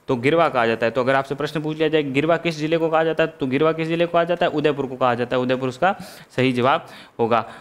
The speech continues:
उसके बाद में हम देखते हैं भोराट और भोमट के पठार, जो दो है वो। सबसे पहला भोराट का पठार, उदयपुर के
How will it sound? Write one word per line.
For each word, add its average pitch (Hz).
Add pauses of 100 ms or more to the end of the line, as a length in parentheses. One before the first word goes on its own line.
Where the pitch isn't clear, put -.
(120)
उसके 185
बाद 170
में 175
हम 175
देखते 170
हैं 143
भोराट 135
और 156
भोमट 135
के 156
पठार, 139
जो 135
दो 143
है 135
वो। 120 (1000)
सबसे 156
पहला 143 (760)
भोराट 139
का 135
पठार, 110 (1120)
उदयपुर 196
के 190